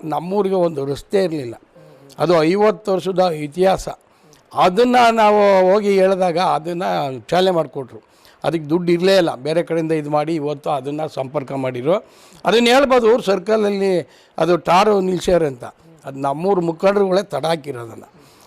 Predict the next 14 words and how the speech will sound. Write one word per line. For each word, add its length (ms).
ಇದು 160
ಹೇಳಿದೆ 340
ನಾನು, 220
"ಊರೊಳಗಡೆ 500
ಕಣ 180
ಹೋಗಲಿ 440
ರೋಡು, 440
ಅದು 220
ಎಲ್ಲಿ 580
ತ-, 540
ಇದು 300
ಜಾಗದ್ದು 540
ತಗರಾಲಿದೆ 560
ಅದನ್ನು 540